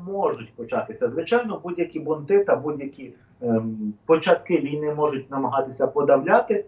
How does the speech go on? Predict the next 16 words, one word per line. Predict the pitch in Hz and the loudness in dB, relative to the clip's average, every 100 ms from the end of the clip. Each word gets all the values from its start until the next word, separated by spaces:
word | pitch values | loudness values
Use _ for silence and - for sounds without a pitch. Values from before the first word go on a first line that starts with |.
| - - | -10 2
але | 165 180 | 4 6
якісь | 180 175 196 - | 2 -4 -6 -2
зародки, | 160 226 254 - 180 | 4 6 6 2 -8
якісь | 170 165 | -8 -10
перші | - 175 - | -4 -4 -4
кроки | 180 196 202 | -8 -8 -6
до | 160 151 | -4 2
цього | 165 | 4
в | 147 | 2
дві | 139 139 | 0 -12
тисячі | 147 139 139 | -14 -14 -6
двадцять | 131 123 131 | 0 0 -2
третьому | - - 120 | -14 -12 -2
році | 151 170 - | 0 0 -2
можуть | 113 123 117 117 | 0 0 -2 -8
починатися. | 110 - 101 - - _ - | -18 -18 -16 -20 -20 _ -20